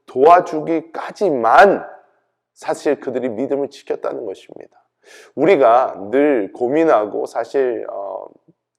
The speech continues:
가장 많이 생각하는 것 중에 하나는 아마 우리의 자녀들, 우리의 자손들에게까지 어떻게 이 신앙이 대물림되게 할 수가 있을까? 어떻게 이 신앙이 계속 유지되게 할 수 있을까?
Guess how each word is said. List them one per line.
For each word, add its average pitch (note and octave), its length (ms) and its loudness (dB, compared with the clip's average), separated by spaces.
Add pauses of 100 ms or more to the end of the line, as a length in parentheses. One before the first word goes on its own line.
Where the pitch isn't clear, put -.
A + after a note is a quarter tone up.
가장 D#3+ 320 -6
많이 C3+ 240 0
생각하는 D#3 560 -6
것 C3 140 -6
중에 B2+ 160 -8
하나는 A2 400 -8 (420)
아마 A2 400 -6 (240)
우리의 C#3 640 0 (340)
자녀들, C3+ 680 0
우리의 B2+ 260 0
자손들에게까지 D3+ 1000 -4
어떻게 G#2 560 -6
이 F#3 160 -4
신앙이 C#3+ 920 -2 (300)
대물림되게 D#3+ 720 2
할 A#2+ 160 -2
수가 - 300 -10
있을까? - 600 -14 (320)
어떻게 C#3 360 4
이 D#3 180 0
신앙이 E3+ 520 -2
계속 B2 440 -8
유지되게 E3+ 540 0
할 D#3 160 0
수 - 160 -10
있을까? - 580 -12